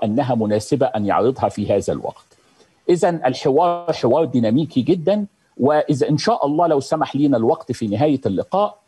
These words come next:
<clears throat> أن يكون بعض التساؤلات اللي ممكن تكتب في التساؤلات والإجابات وتنقل إن شاء الله للفريق. أيضًا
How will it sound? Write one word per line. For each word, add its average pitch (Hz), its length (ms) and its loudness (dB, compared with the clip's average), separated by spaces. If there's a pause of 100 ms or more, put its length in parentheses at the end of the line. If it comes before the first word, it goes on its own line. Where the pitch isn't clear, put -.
(180)
<clears throat> - 720 -2
أن 135 120 2
يكون 143 380 2
بعض 135 300 0
التساؤلات 120 800 0
اللي 110 140 0
ممكن 135 340 -2
تكتب 120 320 -2
في - 200 -2
التساؤلات 110 1300 -2
والإجابات 110 720 0
وتنقل 135 640 -2
إن 104 100 -2
شاء 117 260 -2
الله 107 180 0
للفريق. - 460 -8 (960)
أيضًا 233 220 2